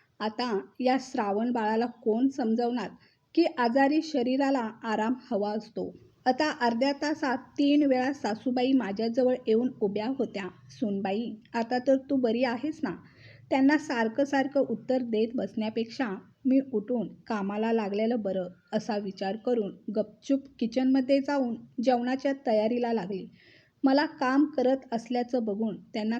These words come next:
खात्री झाली की मी आता बरी झाली. नेहमी माझ्याबरोबर असंच होत असे यावरती काहीच मार्ग दिसत नव्हता. मला कोणाला त्रास द्यायचा नव्हता, पण ज्या घरात पूर्ण आयुष्य काढायचं आहे त्या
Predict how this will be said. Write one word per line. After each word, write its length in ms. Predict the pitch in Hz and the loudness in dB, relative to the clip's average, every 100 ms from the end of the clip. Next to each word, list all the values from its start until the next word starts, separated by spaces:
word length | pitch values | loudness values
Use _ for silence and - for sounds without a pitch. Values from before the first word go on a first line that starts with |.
| 233 | -4
खात्री 340 | 185 180 202 | -8 -4 -4
झाली 300 | 233 220 180 180 - | -4 -4 -6 -10 -8
की 120 | 226 | -4
मी 360 | 220 202 226 185 - - | -2 0 -2 -4 -10 -8
आता 180 | 226 247 | -2 0
बरी 320 | 208 196 214 | 0 -2 -4
झाली. 280 | 220 185 175 - _ _ _ | -6 -10 -10 -16 _ _ _
नेहमी 460 | 269 277 285 320 330 311 | 6 8 8 6 4 0
माझ्याबरोबर 760 | 285 262 277 269 262 269 254 247 - | -2 0 2 4 4 4 2 -2 -4
असंच 360 | 254 285 285 - | -2 0 -2 -6
होत 240 | - 269 277 - | 0 0 0 -6
असे 300 | 208 214 190 180 _ - | -6 -2 -6 -6 _ -4
यावरती 640 | 220 202 202 202 247 208 - - | -2 -2 -4 -4 -6 -6 -6 -8
काहीच 400 | 202 220 240 - | -6 -4 -6 -4
मार्ग 260 | 226 233 247 | -4 0 0
दिसत 460 | 226 190 226 - | -2 -6 -8 -6
नव्हता. 280 | - - 180 - _ - - _ _ - | -8 -8 -12 -12 _ -20 -20 _ _ 2
मला 360 | 294 349 320 320 - | 4 4 2 0 0
कोणाला 300 | 269 277 294 294 | 2 2 0 0
त्रास 280 | 254 254 - | -2 -2 -2
द्यायचा 360 | 240 220 220 247 | 0 0 0 -2
नव्हता, 400 | 240 208 190 160 - _ | -2 -4 -6 -8 -12 _
पण 200 | 233 208 175 - _ 220 | -4 -4 -6 -14 _ -4
ज्या 180 | 214 220 220 | -2 -4 -4
घरात 420 | 202 208 196 - _ | -4 -4 -8 -14 _
पूर्ण 280 | 254 254 254 - | 0 2 0 -2
आयुष्य 380 | 214 220 262 - | -2 -2 -2 -4
काढायचं 460 | 269 220 233 247 269 | -4 -2 -2 -2 -4
आहे 260 | 196 196 180 - _ _ | -6 -6 -8 -14 _ _
त्या 100 | _ | _